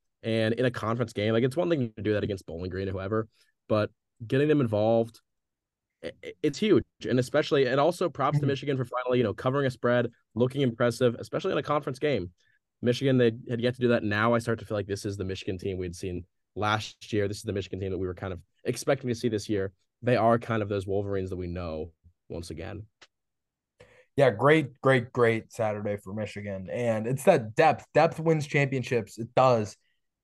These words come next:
Speaker 2: You gotta be able to have that next man up mentality. And it's a cliche in football for a reason, Reed. If one of these guys goes down, Michigan's not screwed. Whereas a lot of teams in the sport, when they lose their capital G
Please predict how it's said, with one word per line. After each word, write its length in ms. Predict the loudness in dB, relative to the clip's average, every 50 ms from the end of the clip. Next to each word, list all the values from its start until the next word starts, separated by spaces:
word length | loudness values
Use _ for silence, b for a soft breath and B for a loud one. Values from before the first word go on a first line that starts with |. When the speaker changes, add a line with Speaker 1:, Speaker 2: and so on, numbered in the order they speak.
| _ _ _ _ _ -14
Speaker 2:
You 100 | -14 -12 2
gotta 260 | 6 8 8 10 8
be 160 | 8 6 6 6
able 300 | 6 6 6 4 2 0
to 80 | 0 -2
have 120 | 0 0
that 140 | 0 -2 0
next 300 | 0 0 0 0 -2 -4
man 180 | -2 0 0
up 120 | 0 -2 -2
mentality. 480 | -4 -4 0 4 6 6 6 6 6
And 80 | 4 2
it's 100 | 0 -2
a 60 | -8
cliche 380 | 0 2 2 2 4 4 4 4
in 80 | 4
football 320 | 2 -2 -2 2 4 2 2
for 140 | 2 -2 -4
a 40 |
reason, 280 | -4 -6 -8 -10 -12 -12 -10
Reed. 260 | -6 -6 -4 -6 -6 -10 _ _ _ _ _ _ _ _ _ _ _ _ _ _ _ _ _ _ _ _ _ _ _ _ _ _
If 120 | -8 -6 0
one 180 | 2 4 4
of 60 | 6
these 180 | 4 4 2 6
guys 260 | 6 6 6 6 6
goes 220 | 6 4 4 4 4
down, 500 | 2 4 6 6 6 4 4 0 -2 -4
Michigan's 460 | -4 -4 -4 -2 -2 0 -2 0 2
not 220 | 0 0 0 -2
screwed. 560 | -8 -14 -14 -8 -4 -2 0 0 0 -2 -6 -12 -2
Whereas 300 | 4 6 6 6 6 4
a 60 | 2
lot 260 | 2 4 6 6 6
of 120 | 6 4 0
teams 340 | -4 -4 -4 -2 -4 -4 -4
in 100 | -4 -4
the 80 | -4
sport, 360 | -6 -8 -6 -2 0 0 0
when 80 | 0 0
they 100 | 2 2
lose 340 | 2 2 2 2 2 2 0
their 360 | 0 2 2 2 0 -2 -4 -10 _ _ _
capital 380 | 4 4 4 6 4 2 0
G 320 | 0 -2 -4 -4 -4 -4